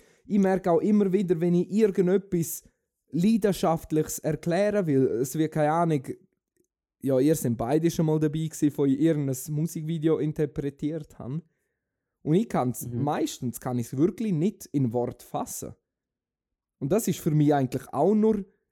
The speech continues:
Speaker 1: ich als echter Mensch weiss, was da gemeint ist, aber weil ihr ja nicht real sind, kann ich's euch ja nicht erklären.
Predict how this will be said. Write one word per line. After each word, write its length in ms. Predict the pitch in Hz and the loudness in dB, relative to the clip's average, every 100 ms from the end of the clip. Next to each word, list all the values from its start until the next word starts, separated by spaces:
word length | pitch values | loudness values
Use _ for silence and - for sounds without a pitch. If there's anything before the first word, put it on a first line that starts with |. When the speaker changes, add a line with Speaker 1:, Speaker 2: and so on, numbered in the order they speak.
| _ | _
Speaker 1:
ich 320 | 220 240 233 | 2 4 2
als 500 | - 151 151 - - _ | 2 2 2 -8 -12 _
echter 420 | - 208 - - | -2 -2 -2 -2
Mensch 600 | 156 147 208 185 127 - - _ _ _ | 0 2 2 2 2 -6 -18 _ _ _
weiss, 500 | 123 147 208 196 156 | -6 -2 0 -2 -2
was 200 | 147 - | -4 0
da 100 | 143 | -2
gemeint 440 | - 143 165 214 | 0 -2 0 0
ist, 140 | 147 131 | 0 0
aber 240 | 131 135 | 0 2
weil 180 | 131 147 156 | 4 2 2
ihr 260 | 214 180 | 2 2
ja 160 | 135 127 | 2 0
nicht 220 | 127 127 | 0 -2
real 480 | 127 127 113 78 - | -2 -2 -4 -4 -4
sind, 400 | - - 113 - | -4 -4 -4 -4
kann 220 | - 143 | -6 -4
ich's 160 | 127 - | -6 -6
euch 160 | 120 117 | -4 -4
ja 100 | 117 | -6
nicht 220 | 110 110 | -8 -10
erklären. 580 | 113 - 151 82 - | -12 -8 -8 -8 -10